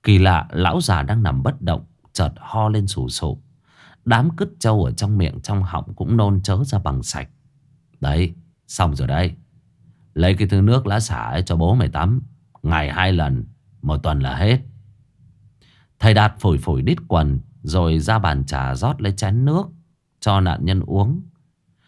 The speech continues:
Lão Hậu nốc cạn, ngước mắt mở đục nhìn thầy. "Thế sao? Cơm ở nhà không ăn mà cụ lại lao ra cái bãi tha ma ăn cứt trâu thế hả? Cụ chết thì lấy ai đào huyệt cho con cháu?"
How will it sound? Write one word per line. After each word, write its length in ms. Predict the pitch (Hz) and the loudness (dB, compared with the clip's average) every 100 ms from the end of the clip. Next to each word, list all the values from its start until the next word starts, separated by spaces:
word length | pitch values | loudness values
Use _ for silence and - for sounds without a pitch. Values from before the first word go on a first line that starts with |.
| _ _ | _ _
Lão 200 | 101 95 | 0 2
Hậu 260 | 113 98 73 | 2 0 0
nốc 240 | 90 135 - | 0 0 -4
cạn, 200 | 82 69 - _ _ | -8 -8 -10 _ _
ngước 360 | 90 127 165 107 | 0 2 2 0
mắt 220 | 151 - | -2 0
mở 200 | 78 64 | -2 0
đục 240 | 65 67 | -2 -4
nhìn 300 | 67 67 62 | -4 -2 -4
thầy. 320 | 57 69 58 - _ _ _ _ _ _ _ _ _ _ _ - | -6 -6 -8 -10 _ _ _ _ _ _ _ _ _ _ _ -4
"Thế 120 | 90 | -2
sao? 540 | - 73 80 73 60 - - _ _ _ _ _ _ | -2 0 0 -2 -4 -14 -20 _ _ _ _ _ _
Cơm 240 | 107 101 82 | 2 4 4
ở 20 | |
nhà 220 | 76 73 | 2 0
không 200 | 69 95 | -2 0
ăn 200 | 92 101 | 2 2
mà 400 | 85 69 71 69 69 - | 2 0 -2 -4 -6 -4
cụ 180 | 98 | -2
lại 140 | 92 82 | -2 0
lao 240 | 95 107 | 0 0
ra 180 | 98 98 | 0 0
cái 120 | 98 | 0
bãi 180 | 101 90 | 0 0
tha 140 | 117 | 0
ma 160 | 98 95 | 0 0
ăn 140 | 87 | 0
cứt 160 | 98 143 | -2 -2
trâu 220 | 131 98 | 0 0
thế 120 | 92 110 | 2 0
hả? 160 | 69 64 73 69 _ _ _ _ _ _ _ _ | 0 -2 -6 -8 _ _ _ _ _ _ _ _
Cụ 200 | 123 82 | -2 0
chết 180 | 98 139 | 2 2
thì 100 | - | 2
lấy 140 | 87 117 | 2 4
ai 200 | 117 104 | 2 2
đào 180 | 80 76 | 0 0
huyệt 160 | 80 | -2
cho 80 | 69 | -2
con 220 | 98 98 | -2 0
cháu?" 380 | 90 92 117 78 | 2 2 0 -2